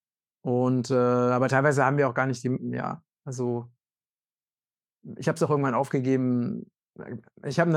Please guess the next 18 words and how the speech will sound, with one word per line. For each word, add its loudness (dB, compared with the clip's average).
hatte 2
mal 4
gesagt, 0
okay, 2
alles, 2
was -2
unterhalb 0
der -2
Gürtellinie 4
ist, 0
ne, 2
so 0
mit -2
richtig -4
fiesen 0
Angriffen, 0
wird -4
gelöscht. 0